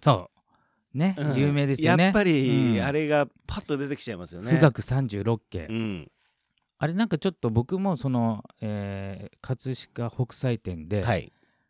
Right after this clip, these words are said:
Speaker 1: 初めて知ったんですけど、
Speaker 2: うん。
Speaker 1: あれ、富岳三十六景なんですけど、
Speaker 2: うん。
Speaker 1: 評判が良くて、
Speaker 2: うん。
Speaker 1: プラス十枚書いてる。
Speaker 2: <laughs>
Speaker 1: 三十六じゃないっていうね。
Speaker 2: 三十六じゃないっていうね。
Speaker 1: うん。でもあれ、やっぱ見てて思いますけど、
Speaker 2: うん。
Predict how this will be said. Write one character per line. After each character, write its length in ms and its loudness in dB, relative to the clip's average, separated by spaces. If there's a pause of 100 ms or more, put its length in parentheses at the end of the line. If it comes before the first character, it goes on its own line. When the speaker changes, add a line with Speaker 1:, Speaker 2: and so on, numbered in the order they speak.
(340)
Speaker 1:
初 220 0
め 100 0
て 100 -16
知 60 -16
っ 20 -20
た 120 -8
ん 40 -10
で 60 -14
す 100 -20
け 100 -8
ど、 60 -4
Speaker 2:
う 40 -4
ん。 40 -4
Speaker 1:
あ 40 -2
れ、 140 -8 (440)
富 120 -2
岳 280 -2
三 400 -4
十 240 -10
六 160 -4
景 160 -10
な 100 -12
ん 60 -18
で 80 -20
す 100 -20
け 100 -20
ど、 180 0
Speaker 2:
う 20 -
ん。 120 -14 (300)
Speaker 1:
評 240 -2
判 160 -4
が 80 -6
良 80 -8
く 80 -20
て、 180 -6
Speaker 2:
う 80 -8
ん。 60 -4
Speaker 1:
プ 60 -4
ラ 100 0
ス 140 -12
十 200 -8
枚 220 -8
書 80 -14
い 40 -20
て 100 -16
る。 60 -10 (580)
Speaker 2:
<laughs> 600 0
Speaker 1:
三 220 2
十 160 -4
六 200 -4
じ 100 -2
ゃ 40 -2
な 120 -4
い 20 -2
っ 20 -2
て 60 0
い 20 0
う 20 0
ね。 60 -2
Speaker 2:
三 0 -
十 60 -2
六 200 -2
じ 60 0
ゃ 60 0
な 140 -2
い 40 -4
っ 40 -8
て 100 -8
い 120 2
う 40 2
ね。 80 0
Speaker 1:
う 60 -2
ん。 60 -6 (680)
で 120 2
も 120 4
あ 60 4
れ、 240 2
や 100 0
っ 20 -2
ぱ 100 6
見 120 6
て 140 0
て 260 6 (280)
思 260 2
い 40 4
ま 120 2
す 100 -8
け 140 -4
ど、 180 6
Speaker 2:
う 60 6
ん。 320 -2